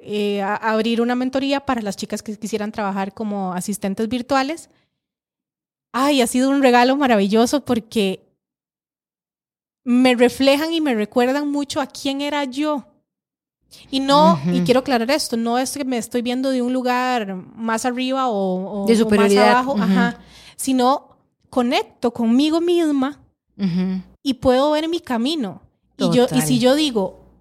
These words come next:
Speaker 1: si con este camino, donde he tenido alegrías y he tenido también momentos, eh, donde no hay mente calma, si yo puedo aportarle a ellas para que ellas creen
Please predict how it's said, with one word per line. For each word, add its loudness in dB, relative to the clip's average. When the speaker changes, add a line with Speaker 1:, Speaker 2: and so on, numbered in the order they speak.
Speaker 1:
si -4
con 0
este -2
camino, -4
donde -2
he -2
tenido -2
alegrías -2
y -4
he -8
tenido -4
también -4
momentos, -4
eh, -4
donde -2
no -2
hay 0
mente -2
calma, -6
si -2
yo 4
puedo 4
aportarle 0
a -2
ellas -2
para -4
que -4
ellas -2
creen -4